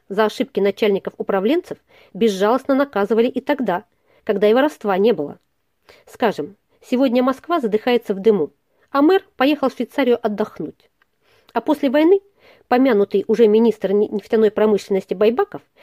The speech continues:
решил отдохнуть в московском ресторане. Его начальник, заместитель предсовмина Берия, вызвал его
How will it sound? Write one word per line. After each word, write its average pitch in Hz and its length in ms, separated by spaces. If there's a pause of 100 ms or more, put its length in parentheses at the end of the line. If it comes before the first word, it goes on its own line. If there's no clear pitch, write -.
(120)
решил 277 340
отдохнуть 262 460
в - 40
московском 254 460
ресторане. 214 600 (640)
Его 214 200
начальник, 220 640 (1040)
заместитель 208 560
предсовмина 196 640
Берия, 185 460 (360)
вызвал 202 380
его 156 300